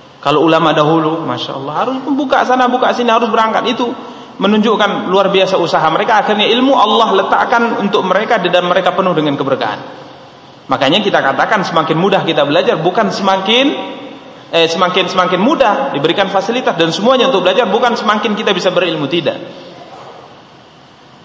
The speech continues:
Antum sekarang mudah di sini datang, makanya kadang-kadang kurang ber-, berkah. Coba antum sulit-sulit sampai di sini, insya Allah antum nggak akan ngantuk.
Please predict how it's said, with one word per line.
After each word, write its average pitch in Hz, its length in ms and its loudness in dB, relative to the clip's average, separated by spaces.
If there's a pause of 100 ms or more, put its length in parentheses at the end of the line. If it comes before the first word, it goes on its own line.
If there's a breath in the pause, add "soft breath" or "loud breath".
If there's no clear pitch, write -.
(200)
Antum 202 240 0
sekarang 190 340 2
mudah 185 300 2
di 147 80 0
sini 135 240 0
datang, 131 560 -4
makanya 202 400 0
kadang-kadang 196 400 0
kurang 214 160 2
ber-, 208 220 0 (720)
berkah. 180 560 -6
Coba 202 240 2
antum 208 240 0
sulit-sulit 175 480 -2
sampai 185 180 0
di 170 80 0
sini, 208 220 -2
insya 196 80 2
Allah 208 160 2
antum 208 160 -2
nggak 160 160 2
akan 156 160 2
ngantuk. 131 260 -2